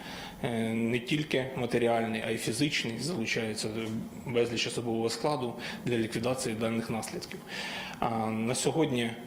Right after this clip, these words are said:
особовий склад, е, більш задіяний під час ліквідації під, артобстрілів, тому затрачати на, е, ресурс на ліквідацію пожеж, е, в результаті викинутого недопалку,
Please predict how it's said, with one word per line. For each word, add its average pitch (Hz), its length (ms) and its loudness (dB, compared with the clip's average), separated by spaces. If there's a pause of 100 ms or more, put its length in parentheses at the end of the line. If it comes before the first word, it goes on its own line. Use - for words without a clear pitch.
(260)
особовий 123 460 4
склад, 120 440 2 (580)
е, 117 340 2
більш - 420 0
задіяний 117 920 4 (220)
під 117 120 -2
час - 300 4
ліквідації 117 760 2 (320)
під, 117 540 2
артобстрілів, 120 840 2 (320)
тому 123 340 4 (960)
затрачати 127 720 4
на, 120 440 4 (640)
е, 120 300 8
ресурс 127 440 2
на 127 180 4
ліквідацію 127 560 4
пожеж, 123 460 4
е, - 20 0 (720)
в 120 60 4
результаті 120 520 4
викинутого 123 600 4
недопалку, 117 640 2